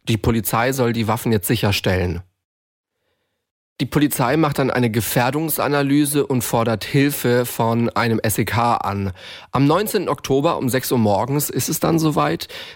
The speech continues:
Das Spezialeinsatzkommando stürmt das Haus. Sie gehen gleichzeitig durch die Keller, die Haus- und die Terrassentür.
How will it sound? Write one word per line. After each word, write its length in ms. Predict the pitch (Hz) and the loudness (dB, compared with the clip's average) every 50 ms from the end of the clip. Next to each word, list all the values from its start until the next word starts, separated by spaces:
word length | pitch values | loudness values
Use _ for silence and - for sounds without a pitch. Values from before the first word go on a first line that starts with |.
| - _ | -6 _
Das 180 | - 113 - | -2 0 0
Spezialeinsatzkommando 1400 | - - 127 104 - - 113 107 101 - - 104 120 123 127 127 117 - - - 127 117 120 117 120 117 117 | 0 -2 -2 -2 0 0 0 0 -2 -2 -2 0 0 2 2 0 0 -2 -4 0 2 2 2 2 2 0 -2
stürmt 380 | 110 - - - 135 131 135 - | -2 -2 -2 0 0 0 2 0
das 200 | 131 120 - - | 0 -2 0 -2
Haus. 360 | 123 117 117 131 156 - - - - - - - - - | 0 0 0 0 -2 -4 -8 -10 -14 -16 -16 -16 -16 -12
Sie 160 | - - 139 127 | -2 0 0 2
gehen 280 | 123 135 135 135 131 | 4 4 4 2 2
gleichzeitig 760 | 127 123 123 120 147 151 - - 147 131 139 - - 131 - | 2 2 2 2 0 -2 -4 -4 -4 -2 -2 -2 -2 -4 -4
durch 200 | - - 123 - | -2 -2 -2 -2
die 180 | - - 117 107 | -2 -4 -4 -4
Keller, 540 | - - - 143 135 143 143 143 143 139 - - - - - - _ _ | -4 -2 0 0 2 2 2 2 0 -2 -4 -8 -18 -20 -20 -20 _ _
die 160 | 110 110 107 | 2 2 4
Haus- 380 | 98 101 101 113 120 123 - - | 4 2 2 2 2 0 -2 -4
und 480 | - 123 120 117 107 - - - - | -2 0 0 0 0 -2 -8 -8 -8
die 60 | - 107 | -8 -2
Terrassentür. 880 | - 120 98 104 98 - - - 95 - - - 95 90 85 - - | -2 0 0 0 0 0 -2 -2 -4 -4 -2 -2 -2 -2 -2 -4 -10